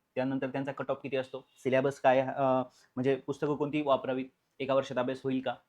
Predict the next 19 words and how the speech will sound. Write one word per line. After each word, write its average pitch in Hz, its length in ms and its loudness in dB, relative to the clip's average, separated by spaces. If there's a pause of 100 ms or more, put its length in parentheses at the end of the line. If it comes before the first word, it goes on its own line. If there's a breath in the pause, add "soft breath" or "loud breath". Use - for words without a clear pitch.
अकरावीपासून 131 520 -2
अभ्यास 127 180 -4
चालू 127 220 -4
करू 131 180 -2
का, 127 100 -8 (240)
असे 160 220 -4
खूप 196 160 -4
सारे 143 160 -4
प्रश्न 143 260 -10
मुलांच्या 135 380 -6
मनात 127 180 -6
जेई 127 200 -2
बद्दल 120 240 -4
असतात. 113 240 -10
तर 135 80 -4
या 143 140 4
सर्व 170 260 -2
प्रश्नांची 143 380 -8
उत्तरे 120 260 -4